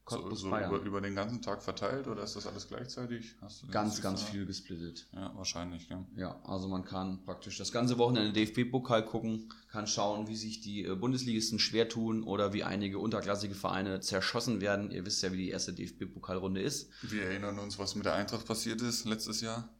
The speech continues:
Speaker 1: Erste Runde war da Schluss.
Speaker 2: Da
Speaker 1: Also
Speaker 2: war Schluss tatsächlich.
Speaker 1: das kann, äh, auch
Speaker 2: Das
Speaker 1: einem
Speaker 2: geht schnell.
Speaker 1: Bundesligisten passieren, dass da in der ersten Runde Feierabend ist. Ähm, einige haben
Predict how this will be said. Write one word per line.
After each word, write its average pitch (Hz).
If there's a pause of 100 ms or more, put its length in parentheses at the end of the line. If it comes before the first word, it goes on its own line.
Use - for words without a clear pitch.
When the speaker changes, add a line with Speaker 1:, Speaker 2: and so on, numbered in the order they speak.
Speaker 1:
Erste 98
Runde 107
war 98
da 98
Schluss. 127
Speaker 2:
Da 92
Speaker 1:
Also 92
Speaker 2:
war 120
Schluss 139
tatsächlich. 101
Speaker 1:
das 95
kann, 101
äh, -
auch 92
Speaker 2:
Das 95
Speaker 1:
einem 104
Speaker 2:
geht 98
schnell. -
Speaker 1:
Bundesligisten 113
passieren, 110
dass 95
da 92
in 98
der 92
ersten -
Runde 98
Feierabend 107
ist. 101 (400)
Ähm, 82
einige 113
haben 113